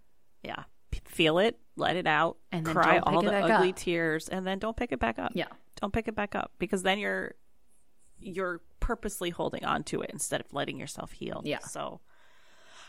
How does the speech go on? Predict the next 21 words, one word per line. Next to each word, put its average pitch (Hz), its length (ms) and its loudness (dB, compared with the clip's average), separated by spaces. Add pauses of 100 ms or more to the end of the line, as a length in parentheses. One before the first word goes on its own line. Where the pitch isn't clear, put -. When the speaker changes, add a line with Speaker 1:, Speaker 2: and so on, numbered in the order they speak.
(180)
Speaker 1:
and 226 100 -2
the 240 60 2
si-, 262 240 4
with 233 260 6
my 226 240 6
situation, 160 600 2
my 147 100 2
dad 147 260 4
stayed 151 260 2
away 135 220 2
by 123 200 2
choice - 640 2 (100)
Speaker 2:
Yeah. 151 180 -4
Speaker 1:
and 147 100 -2
then 123 380 0 (120)
died 156 500 2
before - 300 2
we 127 120 2
could - 260 0
ever 113 280 0
be 156 380 -6